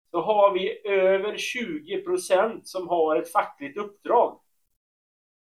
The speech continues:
Jag tror det är tjugoen, tjugotvå procent av våra medlemmar har tagit på sig ett fackligt uppdrag. Det är högst siffra i Sverige för alla avdelningar.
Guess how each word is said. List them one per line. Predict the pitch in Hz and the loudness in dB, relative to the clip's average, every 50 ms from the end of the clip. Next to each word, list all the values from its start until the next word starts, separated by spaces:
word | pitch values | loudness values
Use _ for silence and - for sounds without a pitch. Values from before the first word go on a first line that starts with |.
| _ _ _ _ _ _ | _ _ _ _ _ _
Jag | - - | -16 -10
tror | 196 190 | -6 -4
det | 190 | -4
är | 190 | -4
tjugoen, | - - 208 202 196 190 190 185 - | -6 -6 -4 2 4 4 4 4 2
tjugotvå | - - 202 196 - - 185 180 180 175 | -8 -14 -14 -14 -8 -2 2 2 2 2
procent | - 180 175 175 - 202 214 233 - - - _ - - _ _ _ _ _ _ _ _ _ _ _ _ _ _ _ _ - | 0 -2 -2 0 0 2 0 0 0 -6 -14 _ -20 -20 _ _ _ _ _ _ _ _ _ _ _ _ _ _ _ _ -2
av | - 185 170 165 160 | 2 4 4 6 6
våra | 175 175 175 - | 6 4 4 2
medlemmar | - 196 185 160 143 143 143 139 143 156 165 156 | 2 2 2 2 4 4 2 0 2 0 -2 0
har | 180 247 | 0 -2
tagit | 247 - 240 240 240 - - | -2 0 0 -2 -2 -2 -6
på | - 226 196 214 226 | -6 -2 0 2 0
sig | 226 226 - 254 247 | 0 0 -4 -4 -4
ett | 240 - | -4 -2
fackligt | - 254 240 - - 175 165 - | 0 -2 -2 0 0 -2 -2 -2
uppdrag. | 220 - - _ - - - 269 269 - - - _ _ _ _ _ _ _ _ _ _ _ _ _ _ _ _ _ _ | -2 -6 -6 _ -4 0 0 2 0 0 -4 -12 _ _ _ _ _ _ _ _ _ _ _ _ _ _ _ _ _ _
Det | - 180 220 | 0 2 2
är | 220 226 | 2 2
högst | 269 285 285 - - - - - - - | 0 -2 -2 -4 -12 -14 -14 -14 -16 -12
siffra | - 262 240 - - - 180 185 190 | -8 -8 -8 -8 -4 0 2 4 4
i | 190 | 2
Sverige | 190 - - 202 180 147 143 147 151 208 269 269 - - _ _ _ _ _ _ _ _ _ _ _ _ _ _ _ _ _ _ _ _ _ | 0 0 2 4 4 4 4 4 4 2 2 2 -2 -10 _ _ _ _ _ _ _ _ _ _ _ _ _ _ _ _ _ _ _ _ _
för | - | -4
alla | 202 208 196 175 175 | 0 2 2 4 4
avdelningar. | 180 170 147 135 131 131 120 113 - - | 2 2 0 -2 -6 -8 -10 -12 -12 -14